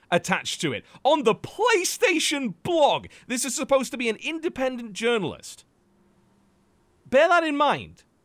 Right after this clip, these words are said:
You know, whenever you see a lot of that, that really, really, really early stuff. And I think it's got to the point where, outside of just kinda getting hyped for new games, people are just like, "I'm just gonna wait for it to come out.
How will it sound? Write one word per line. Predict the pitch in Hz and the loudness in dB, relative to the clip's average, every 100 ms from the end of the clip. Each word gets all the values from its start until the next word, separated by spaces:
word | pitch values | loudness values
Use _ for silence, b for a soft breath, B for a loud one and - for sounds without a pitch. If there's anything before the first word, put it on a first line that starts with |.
| _ - | _ -8
You | 143 | -2
know, | 170 | 0
whenever | 160 202 254 | 2 0 0
you | 254 247 | -4 -6
see | - 233 | -6 -4
a | 185 | -2
lot | 185 202 | 0 0
of | 196 | 0
that, | 180 - | -2 -2
that | 151 165 147 | -2 -2 -2
really, | 139 190 226 | -6 -4 -4
really, | 214 220 208 | -4 -4 -4
really | 202 196 | -6 -4
early | 170 185 180 | -4 -4 -6
stuff. | - 165 - - _ _ _ _ - | -6 -6 -6 -10 _ _ _ _ -6
And | 160 | -4
I | 170 | -2
think | 220 | -4
it's | 190 | -4
got | 214 196 | 0 0
to | 175 | -2
the | |
point | - 240 165 | -4 -2 0
where, | 147 151 143 b _ | 2 2 0 b _
outside | 175 196 247 226 | -2 0 2 0
of | 196 | 0
just | 185 - | -4 -2
kinda | 180 156 | -2 0
getting | 156 123 | -2 0
hyped | 135 185 | -2 -2
for | - | -6
new | 160 | -8
games, | 135 135 202 - | -4 -4 -6 -6
people | 214 196 | -4 -4
are | |
just | 196 | -2
like, | 220 | -4
"I'm | 262 | -4
just | 202 120 | -8 -8
gonna | 101 | -6
wait | 101 | -8
for | - 104 | -8 -14
it | |
to | 95 | -12
come | 110 104 | -10 -6
out. | 110 - | -6 -8